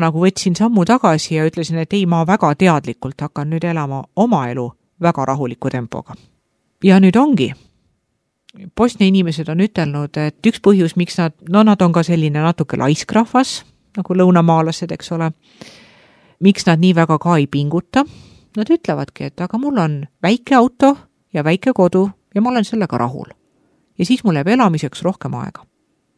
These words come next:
Ja nüüd ütlen mina samamoodi. Et ma pigem käin osalise koormusega tööl,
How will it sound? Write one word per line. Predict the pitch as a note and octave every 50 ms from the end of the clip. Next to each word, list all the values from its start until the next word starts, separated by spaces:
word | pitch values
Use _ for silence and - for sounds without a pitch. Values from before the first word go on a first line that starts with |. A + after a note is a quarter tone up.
| _ _ _ -
Ja | G3
nüüd | A3 B3 A#3 A3
ütlen | G3 - - D#3 D#3
mina | E3 E3+ E3+ D#3
samamoodi. | D3+ - E3 E3 D#3+ D3 C3+ - - - - - - _ _ _ _ _ _ _ _ _ _ _ _ _ _ _ _ _ _ _
Et | D#3 D3+ D3+
ma | D#3+ D#3
pigem | - B3 B3+ - B3+ G#3+ F3
käin | - E3 D#3+ D#3 D3+ D3 D3 D3 - _ _ _ _ _
osalise | F#3 A#3 - - A#3 F#3+ D#3 C#3 - D#3 D3+
koormusega | - D#3 D#3 D3+ C#3+ C3 C3+ - - D#3 E3+
tööl, | - C#4+ D4+ C#4+ F#3 D3+ D3+